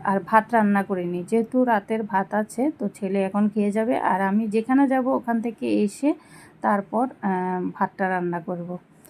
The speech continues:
না হলে ভাতগুলো ঠান্ডা হয়ে যাবে, ভালো লাগবে না। তো, উম, কারণ আজকে একদম বেশি তাড়াতাড়ি রান্না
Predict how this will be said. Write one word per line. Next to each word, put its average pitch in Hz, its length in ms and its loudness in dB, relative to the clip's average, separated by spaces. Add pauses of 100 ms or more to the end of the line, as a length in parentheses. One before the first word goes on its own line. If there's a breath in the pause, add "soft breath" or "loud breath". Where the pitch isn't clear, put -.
(180 loud breath)
না 247 80 0
হলে 240 180 0
ভাতগুলো 220 440 2
ঠান্ডা 202 360 0
হয়ে 196 200 2
যাবে, 196 240 -2
ভালো 185 300 -4
লাগবে 190 320 -4
না। 196 160 -4 (760 loud breath)
তো, 220 380 0 (120)
উম, 202 300 2
কারণ 233 280 4
আজকে 214 520 2
একদম 208 420 0
বেশি 202 300 2
তাড়াতাড়ি 220 500 2
রান্না 196 560 0